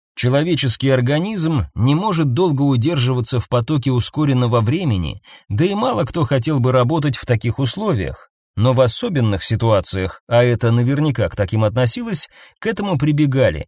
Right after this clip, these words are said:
Темпоральные чары требовали мощной аппаратуры, эльфийских специалистов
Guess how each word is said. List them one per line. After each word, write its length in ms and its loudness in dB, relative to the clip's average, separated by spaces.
Темпоральные 800 2
чары 460 0
требовали 580 0
мощной 460 0
аппаратуры, 880 2
эльфийских 680 -2
специалистов 800 0